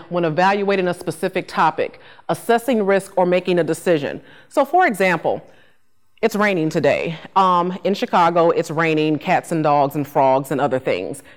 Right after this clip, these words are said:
And I think I saw an ark floating down, like, the street, okay? <laughs> So it's raining outside. When you're trying to determine whether, what kind of jacket you should wear, your brain, the availability heuristic, will say, "Here are some immediate examples of what you've experienced on a day like today."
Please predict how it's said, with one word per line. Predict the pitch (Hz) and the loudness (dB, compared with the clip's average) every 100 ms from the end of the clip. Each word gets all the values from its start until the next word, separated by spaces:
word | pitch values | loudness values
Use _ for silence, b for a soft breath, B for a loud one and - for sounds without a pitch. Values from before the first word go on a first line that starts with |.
| B | B
And | 151 151 143 | -2 0 2
I | 139 | 0
think | 160 | 0
I | 143 | -2
saw | - 151 | 0 -2
an | 147 | 0
ark | - 127 - | 2 0 0
floating | - 151 143 139 | -4 -2 0 -2
down, | 131 123 120 | -2 -2 -4
like, | 101 - | -4 -6
the | |
street, | - - 104 - | -10 -6 -4 -2
okay? | - 180 214 - - 339 B | 2 2 2 0 -2 -2 B
<laughs> | B 339 - | B -8 2
So | 240 208 190 | 4 4 2
it's | 320 - | 0 0
raining | 220 220 233 | 0 0 0
outside. | 160 120 - 175 135 95 104 B B - | 0 -2 0 0 2 0 -4 B B -4
When | 190 202 | 0 2
you're | 403 | 0
trying | - 311 277 | 0 0 0
to | 254 | 0
determine | 185 180 - 233 190 156 156 - | 0 -2 0 0 0 0 -2 -6
whether, | 151 190 233 214 | 0 2 2 2
what | 226 233 | 0 0
kind | - 196 | -2 -2
of | 160 | -2
jacket | 151 185 190 147 | 0 0 0 -4
you | 160 | -2
should | 185 175 | -4 -2
wear, | 147 180 170 117 131 B B B | 0 2 2 0 -2 B B B
your | 165 220 | 0 0
brain, | 175 226 302 196 151 156 156 | 2 2 2 2 0 -2 2
the | 180 | 2
availability | 170 226 208 262 233 | 4 2 4 2 2
heuristic, | 196 170 180 185 | 0 0 0 -2
will | 160 165 | -4 -2
say, | - 170 156 160 - - _ _ _ _ _ | 0 2 2 -2 -8 -20 _ _ _ _ _
"Here | - 320 | -2 -2
are | |
some | 330 240 | 0 0
immediate | 190 208 226 | 0 2 2
examples | 196 185 190 170 165 | 2 0 0 0 -2
of | - 156 | -2 0
what | 165 196 | 0 0
you've | 214 | 0
experienced | 185 - - 175 165 165 | -2 -2 -2 0 -2 -2
on | 160 | -4
a | 139 | -2
day | 139 151 | 0 0
like | 151 139 | 0 -2
today." | - 165 143 - - | -4 -4 -2 -2 -6